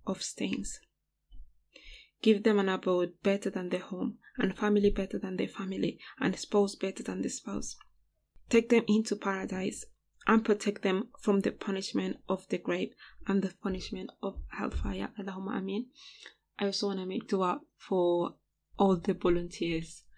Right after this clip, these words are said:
um, the ones from the Gambian Youth, um, Organization community, and the ones from the one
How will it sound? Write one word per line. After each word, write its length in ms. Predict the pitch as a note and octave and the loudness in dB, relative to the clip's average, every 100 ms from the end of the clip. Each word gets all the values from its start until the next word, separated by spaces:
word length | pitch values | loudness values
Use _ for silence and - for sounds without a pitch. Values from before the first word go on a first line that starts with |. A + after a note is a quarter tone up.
| - - | -10 -4
um, 580 | F3+ F3 E3+ F3 - - | -2 -2 -6 -6 -4 0
the 120 | F#3 | 0
ones 260 | G3 F#3+ - | 0 -6 -4
from 220 | G3 F#3+ | -2 0
the 100 | F3+ | 0
Gambian 500 | F3+ F#3 F#3+ G3 F#3 | 0 -2 0 -2 -2
Youth, 500 | F#3 F3+ - - - - _ - | 0 -2 0 0 0 -2 _ 2
um, 260 | F#3 F#3 E3+ | 6 6 6
Organization 640 | F#3 F3+ F3+ F3+ G3 A3+ A3 | 2 0 -2 -2 -2 0 4
community, 680 | A3+ A3+ G#3+ G#3 G#3+ G#3 G3+ | 6 8 6 4 4 2 2
and 200 | F#3+ F#3+ | -2 -2
the 80 | |
ones 440 | F#3 F#3+ F#3 F#3 - | -2 -2 -4 -6 -8
from 300 | - F#3 F#3 | -2 2 2
the 100 | F3+ | 0
one 360 | F3+ F3 F#3 | 0 0 -2